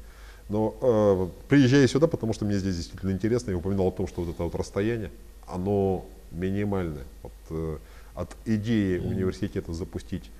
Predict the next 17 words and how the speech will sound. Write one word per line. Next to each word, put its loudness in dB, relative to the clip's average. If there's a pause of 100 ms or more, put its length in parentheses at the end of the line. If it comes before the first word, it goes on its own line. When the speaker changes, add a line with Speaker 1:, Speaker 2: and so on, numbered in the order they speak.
(240)
Speaker 1:
бакалавриат, 0 (360)
э, -8 (100)
до -4
того, 2
как -12
я -4
сюда -8
приехал, -8
его -6
реально -6
запустил -12
своим -10
первым -8
курсом, -6
прошло -6
меньше -2
года. -2